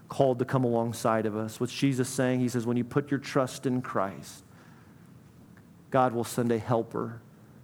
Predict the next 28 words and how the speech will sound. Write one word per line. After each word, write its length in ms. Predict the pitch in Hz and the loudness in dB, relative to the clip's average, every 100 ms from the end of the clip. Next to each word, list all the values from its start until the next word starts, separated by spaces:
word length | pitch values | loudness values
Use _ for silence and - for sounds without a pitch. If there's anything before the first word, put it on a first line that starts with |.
| - - | -8 -4
to 60 | |
come 200 | 131 131 | 0 2
alongside 720 | 123 120 117 113 - 113 120 | 2 2 0 -2 0 4 4
of 100 | 110 | 2
you 320 | 107 107 107 107 | 0 2 2 0
in 160 | 110 | 0
your 260 | 110 117 117 | 2 2 2
life. 420 | 104 104 101 104 - - - - - - - - - - - | 0 -2 -6 -10 -16 -20 -20 -20 -20 -20 -20 -20 -20 -8 0
And 80 | 139 | 2
I 60 | |
hope 220 | 135 151 | 4 2
you 100 | 139 | 4
understand 500 | 135 123 117 135 127 | 2 2 0 0 2
the 60 | 120 | 0
significance 720 | 110 113 110 110 110 107 101 | -2 -2 -2 -4 -4 -8 -8
of 100 | - | -10
this. 360 | - - - - - - - - - - - | -10 -12 -14 -20 -20 -20 -20 -20 -20 -20 -18
See 200 | - - | -4 2
the 80 | 135 | 2
potential 440 | 139 - 143 131 | 2 0 0 0
power 480 | 110 - 139 143 131 | -2 6 8 8 6
in 120 | 131 | 4
this, 180 | 123 113 | 2 2
that 100 | 123 | -2
if 100 | 113 | 0
you've 120 | 165 | -2
trusted 520 | - - 151 - 135 120 | -2 -2 -2 -2 -6 -4
Christ, 500 | - 120 107 - | -2 -2 -4 -12